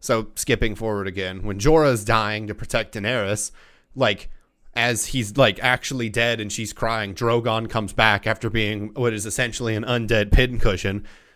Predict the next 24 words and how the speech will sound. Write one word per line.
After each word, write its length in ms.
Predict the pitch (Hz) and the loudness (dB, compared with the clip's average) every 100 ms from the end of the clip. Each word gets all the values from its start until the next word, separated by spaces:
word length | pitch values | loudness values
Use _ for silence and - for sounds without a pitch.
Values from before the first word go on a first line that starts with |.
| _ | _
Um, 380 | 120 98 92 87 - - _ | -6 -4 -6 -10 -16 -20 _
but 140 | 151 147 | 2 4
he 100 | 247 | 2
was 160 | 220 | 2
pelted 380 | - 170 147 143 | 6 6 4 0
with 100 | 123 | 0
arrows 320 | 123 131 120 | 2 4 2
and 100 | 117 | -2
stuff 280 | - 123 - | 0 0 0
before 420 | 101 - 123 110 | -8 0 2 2
and 140 | 92 - | 0 -2
fine, 320 | 98 90 92 | -2 -2 -6
so 120 | 110 | -6
I'm 100 | 107 | -2
not 160 | 107 107 | -2 0
that 180 | 104 | -2
surprised 380 | - - 104 98 | -2 -2 0 0
that 80 | 107 | -4
he 80 | 92 | -6
survived 420 | - 95 92 92 | -6 -4 -4 -4
that. 260 | 92 87 - - - _ - | -4 -6 -8 -18 -20 _ -10
Uh, 320 | 95 85 82 - - _ _ _ - - | -8 -6 -8 -12 -14 _ _ _ -14 -2
plus, 280 | - 143 - | 2 2 0
I, 180 | 143 | -8